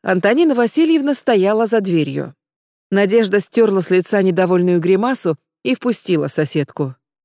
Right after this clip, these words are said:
«Надя», — начала та сразу же, без предварительных ритуальных вопросов о здоровье и самочувствии. «Тут такое дело,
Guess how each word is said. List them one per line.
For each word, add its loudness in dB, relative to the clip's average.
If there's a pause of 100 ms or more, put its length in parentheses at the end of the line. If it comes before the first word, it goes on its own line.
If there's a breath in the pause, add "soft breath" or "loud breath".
(300)
«Надя», — 2 (300)
начала 2
та 0
сразу 0
же, -2 (180)
без 0
предварительных 2
ритуальных 2
вопросов 0 (180)
о 0
здоровье 2
и 0
самочувствии. -2 (540)
«Тут 0
такое 2
дело, 2